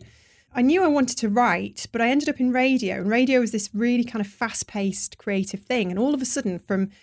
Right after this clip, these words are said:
graduation, I got my first job at a radio station in Stoke called Signal One. And within three weeks of working there, I was sat in a soundproof booth, uh, reading the news live with everybody at the station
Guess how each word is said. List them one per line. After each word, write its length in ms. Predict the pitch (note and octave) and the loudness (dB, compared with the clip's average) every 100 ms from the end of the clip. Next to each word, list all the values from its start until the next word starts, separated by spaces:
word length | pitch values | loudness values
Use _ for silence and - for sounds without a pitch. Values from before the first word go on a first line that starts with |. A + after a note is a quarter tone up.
| _ | _
graduation, 880 | - C4+ C4 B3 A#3+ - F#3+ F3 F#3+ _ _ _ - | -2 0 2 2 2 0 -4 -4 -8 _ _ _ -8
I 60 | G3+ | -4
got 140 | A#3+ | -2
my 80 | A3+ | -2
first 400 | G#3+ B3+ B3+ B3 | -2 0 2 0
job 140 | B3 G#3+ | -2 -2
at 80 | G3 | 0
a 40 | |
radio 300 | G3 G#3 G#3 | 0 2 0
station 440 | G3 G3+ F#3 - | -2 -2 -4 -4
in 100 | F3+ | -6
Stoke 480 | E3+ - G#3 F#3 - | -4 -4 -2 -4 -8
called 240 | - F3+ E3+ | -12 -8 -4
Signal 380 | - G3+ F#3+ F#3+ | -4 -2 -2 0
One. 340 | G3 F#3 E3 _ _ _ _ - _ _ _ | 0 -2 -4 _ _ _ _ -20 _ _ _
And 60 | B3 | 4
within 280 | B3+ B3+ B3+ | 6 6 4
three 240 | C#4+ C#4+ | 2 2
weeks 320 | C4+ C#4 - | 2 0 0
of 100 | A#3 | 0
working 380 | A#3+ B3 B3 A3+ | 2 2 2 0
there, 180 | F3+ E3+ | 0 0
I 80 | F3+ | -2
was 100 | F#3+ | -2
sat 280 | - G3 A3 | -2 -4 -2
in 80 | |
a 260 | G3+ F#3+ F#3+ | -2 0 -2
soundproof 640 | F3 - G#3 G3 G3+ G3+ | -4 -2 0 0 -2 0
booth, 540 | A3 G3+ F#3 G3+ G3 - _ _ _ | 2 2 0 -6 -10 -20 _ _ _
uh, 260 | - G3+ G3+ | -2 0 0
reading 560 | G3+ A3+ A3+ A3 G#3+ G#3 | 0 0 2 2 2 2
the 80 | A3+ | 2
news 300 | A#3 A3+ A3 | 2 2 2
live 600 | B3 F4 F#3 E3 - - _ _ | 2 2 0 -2 -6 -16 _ _
with 200 | A#3 A3+ | 0 2
everybody 480 | - D#4+ F4+ C4 A#3+ | 2 4 4 2 0
at 60 | G#3+ | 0
the 60 | |
station 680 | G#3+ - C4+ D4 G3+ F#3 F#3 | 0 2 2 2 -2 -2 -2